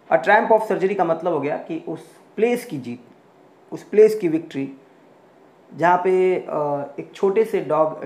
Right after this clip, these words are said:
ट्रिक को ठीक किया जाता है। नीचे देखिए लिखा गया है, "Tricky, a small dog, is pampered and overfed by his rich mistress।"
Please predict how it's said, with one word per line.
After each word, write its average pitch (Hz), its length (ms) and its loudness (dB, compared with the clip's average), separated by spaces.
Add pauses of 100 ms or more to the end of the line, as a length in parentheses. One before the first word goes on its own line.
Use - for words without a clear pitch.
(120)
ट्रिक 185 380 -2
को 151 140 -2
ठीक 160 320 -12
किया 127 160 -8
जाता - 200 -12
है। - 120 -14 (1160)
नीचे 180 180 0
देखिए 208 200 4
लिखा 202 140 4
गया 190 140 6
है, 185 180 0
"Tricky, 208 320 -2
a 170 140 2
small 165 420 4
dog, 143 180 2 (480)
is 165 60 -6 (140)
pampered 190 440 2
and 165 240 0 (140)
overfed 196 540 2 (320)
by 147 260 0
his 147 160 -6
rich 180 280 -4
mistress।" 143 420 -10